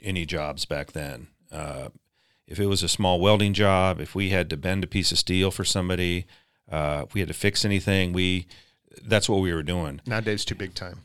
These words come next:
Speaker 2: Go
Speaker 1: No,
Speaker 2: bend,
Speaker 1: it, it
Speaker 2: go bend your steel elsewhere.
Speaker 1: <laughs>
Speaker 2: Go bend your steel somewhere else, man.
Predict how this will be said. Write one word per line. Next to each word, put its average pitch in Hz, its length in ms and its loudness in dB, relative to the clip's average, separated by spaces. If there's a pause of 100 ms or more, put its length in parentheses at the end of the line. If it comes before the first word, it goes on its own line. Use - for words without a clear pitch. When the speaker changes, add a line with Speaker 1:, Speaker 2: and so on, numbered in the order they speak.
(220)
Speaker 2:
Go 113 100 -2
Speaker 1:
No, 123 240 8
Speaker 2:
bend, 123 160 6
Speaker 1:
it, - 60 2
it 120 80 10
Speaker 2:
go - 60 8
bend 151 160 6
your 262 100 8
steel - 180 6
elsewhere. - 520 6
Speaker 1:
<laughs> 170 100 4
Speaker 2:
Go 147 80 4
bend 156 200 6
your 151 80 6
steel 127 300 6
somewhere 98 280 -2
else, 82 180 -8
man. 85 100 -10